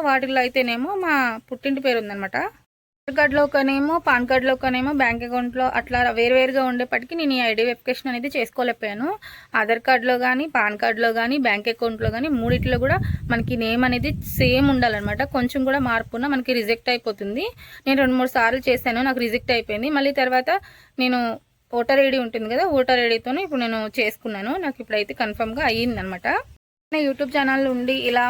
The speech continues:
మానిటైజేషన్‌కి అప్లై చేసుకున్న తర్వాత ఐడీ వెరిఫికేషన్ చేసుకునేటప్పుడు కంపల్సరీగా ఇలా చూసుకొని అయితే చేసుకోండి. మళ్ళీ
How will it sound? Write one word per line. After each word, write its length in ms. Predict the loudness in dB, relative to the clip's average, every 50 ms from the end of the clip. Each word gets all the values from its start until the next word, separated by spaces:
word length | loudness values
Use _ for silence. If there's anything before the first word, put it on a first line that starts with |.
| 0 -2
మానిటైజేషన్‌కి 560 | -2 -2 -2 -2 -2 -2 -2 -2 -2 -4 -4 -4
అప్లై 180 | -4 -2 -2 -2 -2
చేసుకున్న 260 | -4 -4 -6 -8 -8 -6
తర్వాత 300 | -4 -4 -4 -4 -2 -2 0 0 2 2 0
ఐడీ 140 | -2 -2 -2 -2
వెరిఫికేషన్ 420 | -4 -4 -6 -8 -8 -8 -8 -8 -8
చేసుకునేటప్పుడు 520 | -10 -10 -10 -10 -8 -8 -8 -6 -6 -6 -6 -6 -10 -16 -20 -18 -6 -2
కంపల్సరీగా 520 | -2 -2 0 -2 -2 0 0 -2 0 0 0
ఇలా 100 | -2 -2 -4
చూసుకొని 380 | -6 -8 -8 -6 -6 -6 -4 -4
అయితే 140 | -4 -4 -4 -4 -4
చేసుకోండి. 520 | -4 -6 -6 -6 -6 -6 -6 -4 -4 -4 -4 -6 -8 -12 -16 -16 -16 -14 -8 -4 -2
మళ్ళీ 180 | -2 0 0